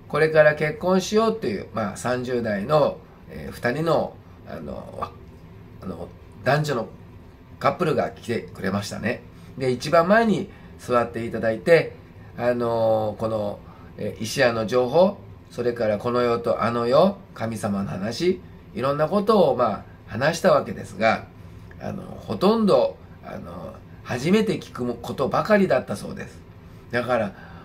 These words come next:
もう、「へー、あー」っつってね、ずっと聞いてました。で、その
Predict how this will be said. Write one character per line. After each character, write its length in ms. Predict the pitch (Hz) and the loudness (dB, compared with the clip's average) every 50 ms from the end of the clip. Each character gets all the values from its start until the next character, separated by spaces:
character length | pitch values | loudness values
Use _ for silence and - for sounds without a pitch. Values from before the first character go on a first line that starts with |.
| - - - | -18 -10 -6
も 280 | 117 120 117 104 95 - - - - - 139 | -4 -2 -2 -4 -6 -10 -16 -20 -16 -8 -6
う、 40 | |
「へ 720 | 151 170 185 190 196 196 196 202 202 208 208 214 220 220 196 | -2 2 4 4 4 6 4 4 2 0 0 -2 -4 -6 -10
ー、 340 | - - - - - - 135 | -12 -16 -18 -20 -16 -6 -2
あ 600 | 139 147 156 170 175 185 196 208 214 214 220 233 | 2 4 4 6 6 6 6 6 6 6 4 2
ー」 60 | 240 233 | 0 -2
っ 20 | - | -4
つ 160 | - - - - 170 | -8 -8 -2 0 0
っ 20 | 143 | 0
て 60 | 127 | 2
ね、 300 | 135 139 131 113 - - - - - - - | 2 0 0 0 -2 -4 -10 -18 -20 -16 -8
ず 120 | - 147 151 | -6 -6 -4
っ 20 | |
と 160 | 151 - 185 | -2 0 -2
聞 180 | 175 - 214 214 | 0 0 -2 -2
い 40 | 190 | 0
て 100 | 214 208 | 2 2
ま 140 | 220 220 | 2 2
し 60 | 208 - | 2 0
た。 140 | - - - - - - - - - - - - - - - | -4 -10 -12 -16 -20 -20 -20 -20 -20 -20 -20 -20 -20 -12 -10
で、 80 | - 131 | -8 -4
そ 140 | - 175 180 | -2 0 2
の 160 | 185 185 | 0 0